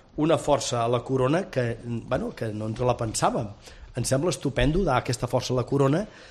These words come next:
que té perquè apel·len a la corona perquè solucioni el problema. A mi no em sembla malament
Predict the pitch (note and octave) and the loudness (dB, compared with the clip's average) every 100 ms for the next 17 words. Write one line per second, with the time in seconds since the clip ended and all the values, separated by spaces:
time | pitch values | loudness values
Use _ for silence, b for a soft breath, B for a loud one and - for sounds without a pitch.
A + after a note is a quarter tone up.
0 | B B - A#2+ C#3+ G3 - - B2+ A#2 | B B -6 2 2 2 -4 -8 -4 0
1 | B2 A#2 B2+ D3 D3 D3 D3 D3 F3 G3+ | 0 2 4 4 4 2 0 0 0 2
2 | D#3+ - B2+ C#3+ B2+ - C3 C#3 - D#3+ | 2 4 2 2 0 0 0 0 2 4
3 | C#3+ G2+ F2 - B B B B - G#3 | 4 2 -6 -14 B B B B -6 -2
4 | A3+ E3+ - B2+ B2+ B2+ B2+ C3 D#3 | 4 4 4 2 2 4 4 4 2